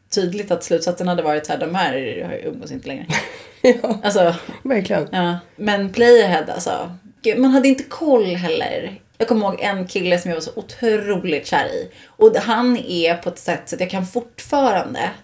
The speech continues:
Speaker 1: det var inte så många år sedan, det var några år sedan, men det var inte så många år sedan,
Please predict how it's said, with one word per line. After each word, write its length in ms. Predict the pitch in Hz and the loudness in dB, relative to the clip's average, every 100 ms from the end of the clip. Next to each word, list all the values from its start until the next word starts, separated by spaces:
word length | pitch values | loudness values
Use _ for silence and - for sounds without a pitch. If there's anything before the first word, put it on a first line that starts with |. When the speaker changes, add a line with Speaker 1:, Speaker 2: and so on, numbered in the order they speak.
| - | 2
Speaker 1:
det 60 | |
var 80 | 220 | 4
inte 160 | 269 - | 4 4
så 520 | - - 311 254 185 | 0 0 0 0 0
många 260 | 233 208 | -4 -6
år 140 | - - | -8 -8
sedan, 340 | - - - | -8 -8 -8
det 80 | 180 | -2
var 120 | 180 | 0
några 220 | 156 156 143 | 0 -2 -4
år 60 | |
sedan, 140 | 147 - | -6 -6
men 60 | |
det 40 | 165 | -6
var 40 | |
inte 120 | 170 | -6
så 220 | - - | -4 -4
många 180 | 185 - | -4 -6
år 80 | - | -8
sedan, 260 | 180 - | -8 -10